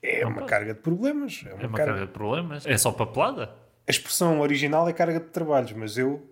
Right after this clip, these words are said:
Speaker 1: gosto de modificar. Só para não haver,
Speaker 2: Não,
Speaker 1: pá,
Speaker 2: mas
Speaker 1: aí um
Speaker 2: continua
Speaker 1: gajo
Speaker 2: o teu raciocínio, desculpa.
Speaker 1: As modas parvas, que nós sabemos que são modas parvas, mas ainda assim a moda espraia-se por todas as pessoas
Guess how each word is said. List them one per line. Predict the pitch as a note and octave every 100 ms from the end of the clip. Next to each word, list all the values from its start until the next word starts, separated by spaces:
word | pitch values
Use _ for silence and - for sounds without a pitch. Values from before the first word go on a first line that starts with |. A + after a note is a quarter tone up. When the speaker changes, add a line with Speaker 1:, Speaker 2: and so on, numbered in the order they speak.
| -
Speaker 1:
gosto | C3 C3+ - C3 A#2+ C3 B2
de | C3
modificar. | C3+ - D3 G#2+ F2+ _ -
Só | - E3+
para | E3+
não | E3 D#3+ D#3 C#3+ C3 C3 -
haver, | C3 C3 E3
Speaker 2:
Não, | G#3+
Speaker 1:
pá, | A3+
Speaker 2:
mas | D#3
Speaker 1:
aí |
um |
Speaker 2:
continua | D3+ C#3+ D#3
Speaker 1:
gajo | F#3+
Speaker 2:
o |
teu | F3+
raciocínio, | F3+ E3+ C#3+ E3 C3+
desculpa. | A#2 C#3+ B2+ G2+ - - _ - -
Speaker 1:
As | B2
modas | D3+ C#3 B2
parvas, | - A#2+ A#2+ C3+ E3+ - - _ _ _ - -
que | C#3
nós | E3+ D#3+
sabemos | D#3+ E3 A#3 -
que |
são | F#3
modas | E3+ D3+ C#3+
parvas, | - B2+ B2+ F3 - - _ _ _ _
mas | F#3 G3
ainda | A3+ G#3+ G#3
assim | G3 - G#3 A#2 - - - _
a | F3
moda | E3+ G3+ E3+ B2+ A2 F#2+ - -
espraia-se | - - G3 F#3+ D#3+ C3 -
por | - -
todas | D3+ C3
as | C3+
pessoas | - C#3+ C#3+ E3+